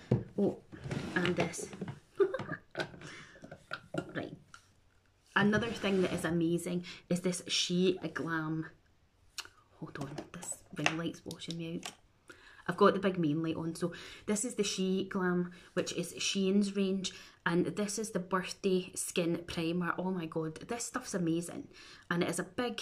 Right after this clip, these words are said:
hefty tub, and you get it for what, five pound, if that?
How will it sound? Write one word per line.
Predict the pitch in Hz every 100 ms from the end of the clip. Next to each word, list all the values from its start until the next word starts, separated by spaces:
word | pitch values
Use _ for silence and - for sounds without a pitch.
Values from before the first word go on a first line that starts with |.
| -
hefty | 208 202 196 190
tub, | 190 180 143 -
and | 180 180
you | 175
get | 175 180 180 -
it | 180 -
for | - 165
what, | 170 170 156 127 - - -
five | - 208 196
pound, | - 190 196 208 202 - -
if | 180 180 -
that? | - 190 214